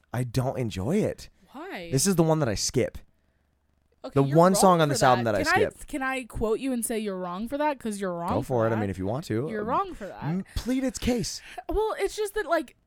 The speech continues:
Speaker 2: mi-, uh, like, strictly instrumentally, this song is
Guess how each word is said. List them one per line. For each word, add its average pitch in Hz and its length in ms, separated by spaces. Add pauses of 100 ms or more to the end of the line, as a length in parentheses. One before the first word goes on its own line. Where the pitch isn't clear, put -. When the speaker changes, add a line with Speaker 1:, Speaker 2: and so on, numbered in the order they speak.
(160)
Speaker 2:
mi-, 277 160 (120)
uh, 262 140
like, 269 240
strictly 311 840
instrumentally, 254 640
this 208 200
song 220 320
is 208 420